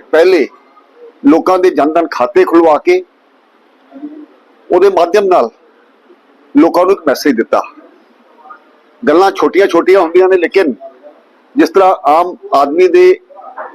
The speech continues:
ਅਹ, ਘਰਾਂ ਵਿੱਚ ਸ਼ੌਚਾਲਯ ਨਹੀਂ ਸੀ, ਉਹਨਾਂ ਨੂੰ ਬਣਾ ਕੇ ਲੋਕਾਂ ਦਾ ਜੀਵਨ ਸਤਰ ਸੁਧਾਰਿਆ। ਅੱਠ ਕਰੋੜ ਲੋਕਾਂ ਨੂੰ ਪੂਰੇ ਦੇਸ਼ ਵਿੱਚ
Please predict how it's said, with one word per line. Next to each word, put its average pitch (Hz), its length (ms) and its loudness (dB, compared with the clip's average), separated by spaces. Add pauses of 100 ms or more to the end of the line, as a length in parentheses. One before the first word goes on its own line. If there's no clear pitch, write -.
(1600)
ਅਹ, 143 200 4
ਘਰਾਂ 151 500 -2
ਵਿੱਚ 165 140 2
ਸ਼ੌਚਾਲਯ 156 420 0
ਨਹੀਂ 170 180 2
ਸੀ, 185 200 -8 (580)
ਉਹਨਾਂ 185 180 2
ਨੂੰ 196 100 2
ਬਣਾ 151 240 0
ਕੇ 190 300 0 (100)
ਲੋਕਾਂ 147 320 0
ਦਾ 165 80 2
ਜੀਵਨ 139 260 0
ਸਤਰ 135 220 -4
ਸੁਧਾਰਿਆ। 107 440 0 (2500)
ਅੱਠ 190 160 -6
ਕਰੋੜ 180 360 2
ਲੋਕਾਂ 175 260 0
ਨੂੰ 196 180 0
ਪੂਰੇ 170 300 0
ਦੇਸ਼ 156 300 -2
ਵਿੱਚ - 300 -8